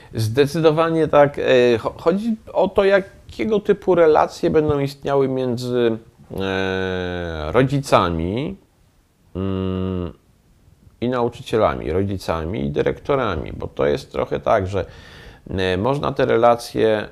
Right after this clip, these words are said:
e, i one czasami domyślnie tak funkcjonują,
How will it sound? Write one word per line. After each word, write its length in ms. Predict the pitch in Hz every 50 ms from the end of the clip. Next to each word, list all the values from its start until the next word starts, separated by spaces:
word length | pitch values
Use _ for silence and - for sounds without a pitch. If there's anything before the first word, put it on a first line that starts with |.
| _ _
e, 440 | 95 92 95 95 92 90 90 90 -
i 160 | - - 131
one 180 | 185 226 262 240
czasami 400 | - 220 214 - 247 226 214 190
domyślnie 600 | 170 175 175 175 180 175 - - - 160 156 147
tak 200 | 139 143 143 143
funkcjonują, 840 | - - 139 131 - - - 127 123 120 110 104 101 107 127 156